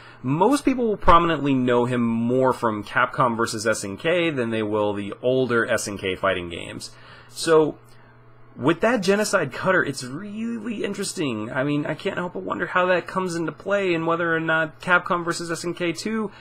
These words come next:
took place in the canon Street Fighter universe. But all I can say is Charlie looks absolutely incredible. So far, all, all these characters are looking absolutely great, and Street Fighter Five is shaping up to be an amazing game.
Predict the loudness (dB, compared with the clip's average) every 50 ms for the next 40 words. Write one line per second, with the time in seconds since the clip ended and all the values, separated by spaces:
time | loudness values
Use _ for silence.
0 | -16 -16 -14 -4 -2 -2 -2 -2 -2 -2 -2 -2 -2 -4 -6 -10 -10 -12 -6 -2
1 | 0 0 0 -2 -2 -2 -2 -2 0 0 -2 -2 -4 -4 -6 -2 2 2 2 2
2 | 2 0 -2 -4 -2 0 2 2 2 0 -2 -6 -10 -14 -20 -20 -20 -20 -20 -2
3 | 2 4 4 6 4 2 2 0 -2 -2 -2 0 0 0 0 -2 -4 -2 4 6
4 | 6 6 6 4 2 2 0 -2 -4 -4 -4 -4 -4 -6 -8 -8 -8 -10 -10 -12
5 | -2 2 2 4 4 2 0 -4 -4 -6 -2 0 0 0 0 0 2 2 4 4
6 | 4 2 -2 -6 -10 -12 -6 -4 -2 -2 -2 -2 -4 -6 -4 -2 -2 -2 0 -2
7 | -6 -4 -4 -4 -4 -4 -4 -6 -8 -8 -6 -4 -4 -4 -4 -4 -4 -2 -2 -2
8 | -4 -6 -6 -2 -2 -2 -2 -2 -4 -8 -8 -8 -8 -8 -4 -2 -2 -2 0 -2
9 | -2 -4 -4 -4 -8 -8 -8 -8 -6 -4 -4 -4 -4 -4 -6 -8 -8 -8 -8 -8
10 | -8 -8 -8 -6 -4 -4 -2 -2 -2 -2 -2 -2 0 0 0 -2 -2 -4 -8